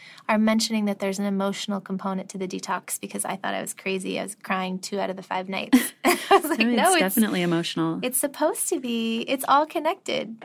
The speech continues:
Speaker 2: Yeah. And for me, it strips away a lot of the noise, all of those inputs that we put into our bodies every day can cloud your own thoughts
Speaker 1: Yeah.
Speaker 2: sometimes. And I l-, like to just get back to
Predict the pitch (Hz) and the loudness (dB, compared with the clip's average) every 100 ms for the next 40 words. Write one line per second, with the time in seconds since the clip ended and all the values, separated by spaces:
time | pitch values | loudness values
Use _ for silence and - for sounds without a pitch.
0 | - 190 180 185 170 170 _ _ - _ | -2 0 0 -2 -4 -8 _ _ -20 _
1 | 196 196 196 190 196 - 185 185 196 196 | 0 4 4 2 0 0 0 2 0 -2
2 | - 180 - _ _ - _ _ - - | -4 -8 -8 _ _ -20 _ _ -4 -2
3 | - 208 - 247 190 160 165 165 - 170 | 0 0 4 4 4 2 2 0 0 0
4 | 160 165 160 160 160 156 156 147 156 - | 0 -2 0 0 2 2 2 0 -2 -4
5 | - 170 170 165 165 170 165 170 - - | -2 -2 0 -2 0 -2 -2 -4 -4 -6
6 | - 175 175 170 160 160 156 160 160 156 | -4 -6 -4 -2 -2 -2 -6 -8 -8 -6
7 | 156 160 156 156 156 160 - _ _ _ | -4 -4 -4 -4 -4 -6 -10 _ _ _
8 | - - 175 160 156 156 165 - _ _ | -20 -6 -2 0 2 0 -4 -12 _ _
9 | _ _ _ - - 180 160 160 165 175 | _ _ _ -18 -6 -4 -2 -2 -2 -2
10 | 165 160 160 160 160 175 _ _ - - | 0 2 2 0 -2 -6 _ _ -6 -6
11 | - - - _ 202 175 165 160 160 170 | -6 -8 -8 _ -2 -2 0 0 0 -2
12 | - - 185 170 165 165 - 175 165 - | -8 -4 0 0 0 -4 -6 -6 -6 -8
13 | - _ - 165 - 180 170 - 160 - | -14 _ -6 -6 -6 -8 -6 -6 -8 -6
14 | 151 - - 180 160 156 | -8 -8 -6 -2 0 -2